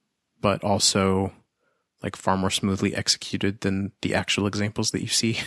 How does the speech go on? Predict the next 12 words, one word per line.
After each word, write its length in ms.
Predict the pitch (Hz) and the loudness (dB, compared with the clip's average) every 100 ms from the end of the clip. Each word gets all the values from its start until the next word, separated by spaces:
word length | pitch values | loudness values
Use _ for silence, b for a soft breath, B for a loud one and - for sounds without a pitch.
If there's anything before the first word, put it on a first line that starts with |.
| B B B B | B B B B
<laughs> 480 | _ - - - - | _ -12 -10 -10 -8
which 160 | - 110 | 4 6
is 240 | 98 - | 8 6
kind 180 | - 107 | 0 0
of, 40 | |
it's 120 | 117 120 | 2 2
almost 240 | 110 - | 2 2
like 120 | 107 | 4
a 140 | 98 90 _ | 2 0 _
better 260 | 95 95 92 | 2 2 2
version 480 | 95 92 98 95 | 2 4 2 0
of 420 | 90 95 101 - | 0 -2 -4 -8